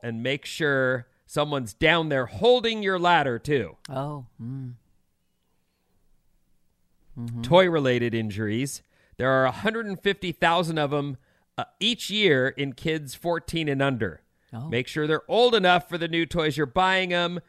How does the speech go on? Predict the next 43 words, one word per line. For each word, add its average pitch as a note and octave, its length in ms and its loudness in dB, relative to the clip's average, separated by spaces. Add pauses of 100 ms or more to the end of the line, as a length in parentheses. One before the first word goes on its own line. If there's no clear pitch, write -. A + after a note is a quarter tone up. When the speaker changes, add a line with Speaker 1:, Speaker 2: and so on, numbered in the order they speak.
(280)
Speaker 1:
and B2 260 -6
make D3+ 220 -2
sure E3 160 -4
you D3 160 -4
put C3+ 200 -2
a B2 100 0
helmet E3+ 440 0
on C3 220 0
that B2+ 280 -4
kid, B2 520 -2
whether B2 380 -6
it's A#2+ 180 -12
the A#2 120 -10
new A2 160 -8
bike, C#3+ 520 -4
new A#2+ 160 -12
skateboard, A2+ 800 -6
or A2 140 -6
new A2+ 160 -8
scooter, G#2 720 -8 (680)
or G2+ 240 -6
Speaker 2:
Or F#2+ 80 -10 (540)
Speaker 1:
what's - 140 2
Speaker 2:
just F#4 100 2
Speaker 1:
that - 60 -2
Speaker 2:
that D#4+ 160 4
Speaker 1:
other A3+ 80 -6
Speaker 2:
soft D#4 360 2
helmet G#3 320 0
that F3 100 -4
everybody, D#3 580 -2
you E3 100 -2
know, C#3+ 260 -4
puts - 160 -10
on C#3+ 100 -4
their C3 220 -6
kids, B2+ 380 -10
like C3 160 -8
the, B2+ 140 -10 (140)
the - 100 -12
skull-shaping A2+ 580 -6 (360)
ones. G#2+ 340 -12 (200)
Speaker 1:
Uh, - 320 -16